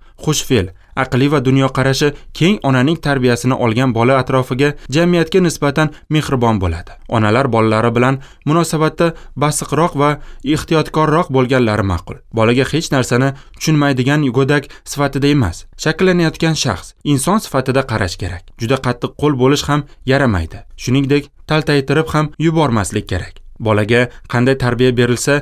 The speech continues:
kelajakdagi mevalari ham shunga ko'ra bo'ladi. Bolaning ruhiyatiga qaraydigan bo'lsangiz, u taxminan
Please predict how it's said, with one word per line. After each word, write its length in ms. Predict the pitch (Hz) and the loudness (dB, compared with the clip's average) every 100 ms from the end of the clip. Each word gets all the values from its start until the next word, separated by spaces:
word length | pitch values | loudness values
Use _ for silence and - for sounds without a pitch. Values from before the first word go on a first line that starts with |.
| - | -2
kelajakdagi 600 | - 180 165 165 170 160 | 0 0 2 -2 -2 -2
mevalari 440 | 165 147 143 135 143 | 0 2 2 2 0
ham 180 | 139 135 - - | -2 -2 -6 -6
shunga 300 | 151 127 120 | 0 2 2
ko'ra 260 | 107 101 | 0 0
bo'ladi. 340 | 92 82 82 - - - - - | 0 -4 -6 -14 -20 -20 -20 -6
Bolaning 440 | 117 110 110 120 131 - - | 0 2 2 2 -2 -6 -2
ruhiyatiga 560 | 135 143 135 123 139 143 - - | 0 2 0 2 2 0 -4 -6
qaraydigan 540 | 139 143 135 131 147 139 | 0 0 2 0 0 0
bo'lsangiz, 480 | 143 139 135 156 156 - - | 0 0 0 0 -4 -12 -8
u 100 | 180 | -4
taxminan 500 | 180 165 160 165 170 | -2 -2 0 2 0